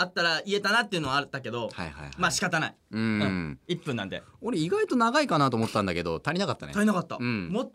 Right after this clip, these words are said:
Speaker 1: と言えた。
Speaker 2: 俺がぽわーって喋ってたからかもしんないけど。
Speaker 1: いやいやいやいやいやいや。
Speaker 2: わかんないけどね。
Speaker 1: どうなるのかな、これ。
Speaker 2: <laughs> で、まあ、ここからね、あの、リスナーさんからいただいたメールもご紹介しながらディベートをしていきましょう。
Speaker 1: はい。
Speaker 2: まあ、その北海道と沖縄に関することで、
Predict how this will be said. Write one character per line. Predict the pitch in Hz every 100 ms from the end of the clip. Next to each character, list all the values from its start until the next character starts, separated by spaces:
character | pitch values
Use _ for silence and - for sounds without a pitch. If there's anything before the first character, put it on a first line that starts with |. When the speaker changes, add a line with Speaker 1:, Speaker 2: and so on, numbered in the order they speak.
| -
Speaker 1:
と | 160
言 | 127 160
え | 156
た。 | 151 - -
Speaker 2:
俺 | 131 175
が | 185
ぽ | 170
わ | 185 190
ー |
っ | -
て |
喋 | 139
っ |
て | 139
た | 135
か | 185
ら | 113
か | 147
も | 135
し | 120
ん |
な | 110
い | 95
け | 92
ど。 | 196
Speaker 1:
い |
や |
い | 190
や | -
い | -
や | -
い |
や | -
い | -
や | 123
い |
や。 | 120
Speaker 2:
わ | 127
か | 156
ん | 139
な | 117
い |
け | 98
ど | 92
ね。 | 143 165 127 202
Speaker 1:
ど |
う | 233
な | 220
る | 147
の | 139
か | -
な、 | 143
こ | 147
れ。 | 139 127 117
Speaker 2:
<laughs> | -
で、 | 156 127
ま | 120
あ、 | - - -
こ | - 127
こ | 151
か | 165
ら | 160
ね、 | 180
あ | 139 120
の、 | 107
リ | 120
ス | 151
ナ | 190
ー | 185
さ |
ん | 180
か | 180
ら |
い | 165
た | 156
だ |
い | 151
た | 131
メ | 139
ー |
ル | 143
も | 139 131 113
ご | 104
紹 | 113 104
介 | 98
し |
な | 120
が | 110
ら | 85
デ |
ィ | 107
ベ | 104
ー |
ト | 95 92
を |
し | -
て |
い | 98
き |
ま | 92
し | 92
ょ | 95
う。 |
Speaker 1:
は | 73
い。 | _ 233
Speaker 2:
ま |
あ、 | 254
そ |
の | 147
北 | 147 -
海 | 208 160
道 | 104
と | 92
沖 | 123
縄 | 113
に | 107
関 | 107 98
す |
る | 95
こ | 85
と | 82
で、 | 76